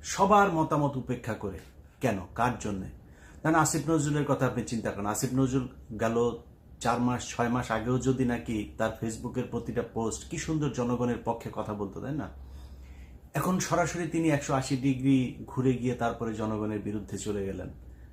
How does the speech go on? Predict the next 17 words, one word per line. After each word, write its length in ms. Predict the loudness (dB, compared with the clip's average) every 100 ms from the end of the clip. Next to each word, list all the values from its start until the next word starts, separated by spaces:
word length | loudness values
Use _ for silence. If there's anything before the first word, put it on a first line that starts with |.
| -2
এর 100 | 0
কারণ 320 | 2 2 0
কি? 140 | -6 -14 -18 -20 -20 -20 -20 -20 -20 -20 -10 -4
নিশ্চয়ই 260 | 0 2
এটার 160 | 2 0
পেছনে 300 | 2 2 0
কোনো 180 | 2 0
একটা 160 | -2
কারণ 320 | -2 0 0
আছে। 380 | 0 -2 -4 -6 -8 -20 -20 -20 -20 -20 -20 -20 -20 -6
তো 400 | 0 0 0 -4 -14 -20 -20 -20 -20 -2
আমি 560 | 4 6 6 4 2 -4 -12 -6
একটা 220 | -2 4
বিষয় 280 | 4 4 4
নিয়ে 140 | 4
কাজ 300 | 4 0 0
করছি 440 | -4 -8 -6 -8